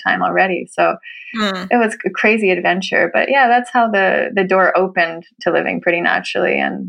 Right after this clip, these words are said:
Speaker 1: the journey that it started to take me on.
Speaker 2: And now if people want to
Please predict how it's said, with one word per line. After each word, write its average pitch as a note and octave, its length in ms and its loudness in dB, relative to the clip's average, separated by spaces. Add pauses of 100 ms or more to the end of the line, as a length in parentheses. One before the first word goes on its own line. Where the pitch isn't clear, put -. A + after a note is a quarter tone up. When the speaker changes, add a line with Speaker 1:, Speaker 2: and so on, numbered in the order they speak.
Speaker 1:
the F3+ 200 0
journey F3+ 340 -2
that - 140 0
it - 140 -4
started F#3 360 -2
to - 60 -20
take - 300 -6
me - 100 -8
on. - 280 -10 (1400)
Speaker 2:
And A3+ 200 2
now G#3+ 380 4
if G#3+ 220 -2
people G#3 240 -4
want G3 220 2
to F#3+ 460 2